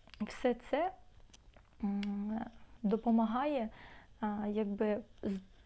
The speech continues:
здоровим способом прожити цю травму, інтегрувати її в досвід. Да? Ми просто вже, ну, оцей якби новий досвід чи старий досвід, да, а це новий, який ми отримуємо.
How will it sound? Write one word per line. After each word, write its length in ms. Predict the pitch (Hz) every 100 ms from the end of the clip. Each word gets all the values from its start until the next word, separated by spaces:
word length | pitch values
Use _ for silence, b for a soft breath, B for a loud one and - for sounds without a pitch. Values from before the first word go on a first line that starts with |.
| -
здоровим 560 | 190 214 254 220 196 190
способом 580 | - 285 330 254 220 190
прожити 540 | - 226 220 202 208
цю 140 | -
травму, 380 | - - 202 202 220 -
інтегрувати 760 | 214 202 214 196 196 202 196 208
її 120 | 196
в 100 | 196
досвід. 320 | 202 202 -
Да? 140 | 196 247 B B B B -
Ми 240 | 226 247
просто 340 | 254 415 415 247
вже, 360 | 220 262 269
ну, 220 | 254 226 208 - b b - - - - - -
оцей 460 | 226 - 247 240 -
якби 460 | 214 220 226 214 -
новий 380 | 233 240 240 214
досвід 600 | 208 285 - - 233 - -
чи 140 | 226
старий 440 | - - 202 233
досвід, 360 | 214 214 - 185
да, 80 | 220
а 180 | 240 202
це 160 | -
новий, 400 | 240 202 196 208 B B B
який 260 | 202 190 202
ми 100 | 196
отримуємо. 580 | 196 294 330 285 226